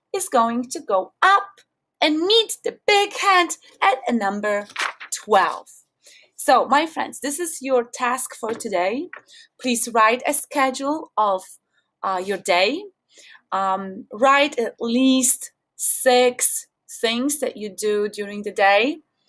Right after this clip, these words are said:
Uh, don't write everything, just the, um, the most important, uh, things. You can add when you play, you can add when you watch T V,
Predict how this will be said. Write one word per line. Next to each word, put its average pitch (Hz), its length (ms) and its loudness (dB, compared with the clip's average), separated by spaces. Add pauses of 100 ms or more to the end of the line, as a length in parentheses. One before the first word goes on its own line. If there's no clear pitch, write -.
(200)
Uh, 185 120 2
don't 240 260 2
write 294 240 2
everything, 294 720 -2 (640)
just 214 260 0
the, 185 540 2 (200)
um, 185 480 -10 (680)
the 220 100 2
most 220 380 6
important, 208 960 0 (600)
uh, 165 260 -8
things. 277 680 2 (340)
You 214 140 -4
can 214 220 -4
add 190 220 0
when 185 160 -2
you 180 80 -8
play, 311 600 2 (360)
you 208 140 -2
can 202 300 -4
add 180 240 0
when 165 160 -4
you 165 100 -6
watch 156 260 -2
T 233 120 -6
V, 240 540 2